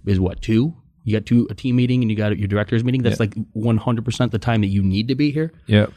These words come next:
Speaker 2: and I don't,
Speaker 1: The
Speaker 2: 'cause
Speaker 1: rest
Speaker 2: I, I can do it on Zoom.
Speaker 1: Yeah, I, yeah, exactly.
Speaker 2: <laughs>
Speaker 1: Right? Like, let's be honest. Like,
Speaker 2: I could do it on
Speaker 1: he,
Speaker 2: Zoom.
Speaker 1: we, we've done it from Newport. So, but to have something that's substantial,
Speaker 2: Mm-hmm.
Speaker 1: to have the availability of, of not having to trade your time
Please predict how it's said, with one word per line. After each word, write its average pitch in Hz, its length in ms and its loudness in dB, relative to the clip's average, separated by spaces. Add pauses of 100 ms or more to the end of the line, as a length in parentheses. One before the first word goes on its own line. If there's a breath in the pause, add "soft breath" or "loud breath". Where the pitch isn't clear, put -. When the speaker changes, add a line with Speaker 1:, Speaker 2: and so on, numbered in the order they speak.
(100)
Speaker 2:
and 127 140 2
I 147 60 0
don't, 135 340 0
Speaker 1:
The 135 60 0
Speaker 2:
'cause 110 80 2
Speaker 1:
rest 104 180 0
Speaker 2:
I, 85 120 -2
I 117 40 -2
can 107 240 0
do 98 220 2
it 85 40 0
on 78 120 0
Zoom. 80 380 0 (220)
Speaker 1:
Yeah, 156 160 -2
I, 180 40 -2
yeah, 139 380 0
exactly. 107 440 -2
Speaker 2:
<laughs> - 0 -
Speaker 1:
Right? - 340 2
Like, - 140 0
let's 180 180 0
be 175 120 0
honest. 113 400 -2
Like, 107 160 0
Speaker 2:
I 110 60 2
could 110 120 -2
do 95 120 4
it - 40 4
on 73 80 2
Speaker 1:
he, 71 80 0
Speaker 2:
Zoom. 76 240 -2 (240)
Speaker 1:
we, 113 200 2
we've 110 140 0
done 120 140 2
it 127 60 -4
from 135 100 -2
Newport. 104 460 0 (400)
So, 127 360 2 (180)
but 139 260 0
to 143 80 0
have 156 480 -2 (160)
something 143 400 0
that's 147 240 -2 (480)
substantial, 101 840 -2
Speaker 2:
Mm-hmm. 85 300 0 (280)
Speaker 1:
to 120 100 0
have 131 320 -2
the 147 100 2
availability 117 540 2
of, 95 200 -2
of 101 140 -2
not 110 380 2
having 110 420 0
to 110 220 2
trade 98 320 0
your 98 200 4
time 110 500 -2